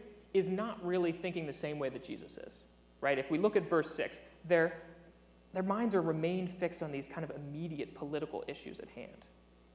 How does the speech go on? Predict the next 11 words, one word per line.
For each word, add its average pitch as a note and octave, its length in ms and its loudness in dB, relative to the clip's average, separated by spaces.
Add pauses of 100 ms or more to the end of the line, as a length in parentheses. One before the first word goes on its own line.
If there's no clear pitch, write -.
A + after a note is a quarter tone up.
They E3+ 80 4
say, F3+ 400 4 (1080)
"Lord, G#3+ 360 2 (680)
are - 120 2
you G3 180 2
at A#3 120 -2
this F3 200 0
time E3+ 340 -6 (600)
going E3 220 0
to D#3+ 120 -6
restore C3+ 580 -6